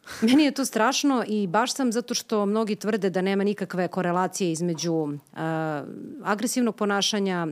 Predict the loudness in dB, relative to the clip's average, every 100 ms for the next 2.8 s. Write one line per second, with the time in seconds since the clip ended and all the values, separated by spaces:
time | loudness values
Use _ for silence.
0 | -4 -4 0 0 0 -2 -2 -2 -2 -2
1 | 0 0 0 0 0 0 0 -2 -2 -2
2 | 0 -2 -4 -12 -14 -16 -16